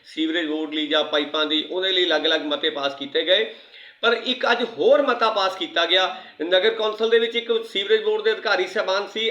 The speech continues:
ਅੱਜ ਜਿਹੜਾ ਬੜਾ ਇੱਕ ਉਹਦੇ 'ਤੇ ਚਰਚਾ ਕੀਤੀ ਗਈ, ਬਹਿਸ ਕੀਤੀ ਗਈ ਕਿ ਪਾਣੀ ਦੀ ਜਿਹੜੀ ਸਪਲਾਈ ਹੈ ਨੰਗਲ ਸ਼ਹਿਰ 'ਚ, ਨੰਗਲ ਜਿਹੜਾ ਸ਼ਹਿਰ ਹੈ ਚਾਹੇ ਆਲੇ ਦੁਆਲੇ ਤੋਂ ਨਹਿਰਾਂ ਨਾਲ, ਦਰਿਆਵਾਂ ਦੇ ਨਾਲ ਘਿਰਿਆ ਹੋਇਆ,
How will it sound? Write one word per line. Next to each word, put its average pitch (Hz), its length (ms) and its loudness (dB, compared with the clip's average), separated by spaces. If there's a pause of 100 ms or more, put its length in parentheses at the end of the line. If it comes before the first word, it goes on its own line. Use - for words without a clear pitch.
(140)
ਅੱਜ 196 120 0
ਜਿਹੜਾ 214 300 2
ਬੜਾ 196 480 0 (240)
ਇੱਕ - 380 0
ਉਹਦੇ 196 240 -2
'ਤੇ 208 120 -4
ਚਰਚਾ 220 440 2
ਕੀਤੀ 226 360 -4
ਗਈ, 226 80 4
ਬਹਿਸ 226 300 2
ਕੀਤੀ 226 340 -4
ਗਈ 240 120 0
ਕਿ 254 180 -2 (420)
ਪਾਣੀ 233 280 2
ਦੀ 254 160 -2
ਜਿਹੜੀ 233 200 2
ਸਪਲਾਈ 196 460 2
ਹੈ 190 40 4
ਨੰਗਲ 165 280 0
ਸ਼ਹਿਰ - 280 2
'ਚ, - 140 -10 (420)
ਨੰਗਲ 220 360 2
ਜਿਹੜਾ 240 240 2
ਸ਼ਹਿਰ 226 360 2
ਹੈ 226 100 4
ਚਾਹੇ 220 400 4
ਆਲੇ 202 220 2
ਦੁਆਲੇ 190 280 0
ਤੋਂ 202 200 -6
ਨਹਿਰਾਂ 208 380 2
ਨਾਲ, 190 360 0 (360)
ਦਰਿਆਵਾਂ 202 500 4
ਦੇ 226 120 4
ਨਾਲ 185 240 4 (100)
ਘਿਰਿਆ 160 240 4
ਹੋਇਆ, 165 400 2